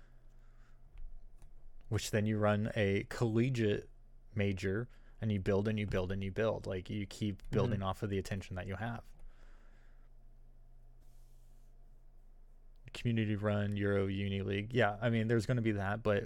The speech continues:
Speaker 1: who, who would stop E S L or face it or,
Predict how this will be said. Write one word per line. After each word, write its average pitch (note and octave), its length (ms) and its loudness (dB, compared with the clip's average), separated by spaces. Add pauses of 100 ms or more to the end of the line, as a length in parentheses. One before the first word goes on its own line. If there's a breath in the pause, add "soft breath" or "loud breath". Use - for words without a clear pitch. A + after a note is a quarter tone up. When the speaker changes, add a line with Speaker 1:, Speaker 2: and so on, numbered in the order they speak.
(100)
Speaker 1:
who, A2+ 420 -2
who B2 120 4
would A2+ 140 4
stop G#2 420 -4
E A#2 100 -2
S G2 200 -2
L G2+ 240 4
or F#2 180 2
face - 360 -2
it F#2+ 280 2
or, F2+ 360 -2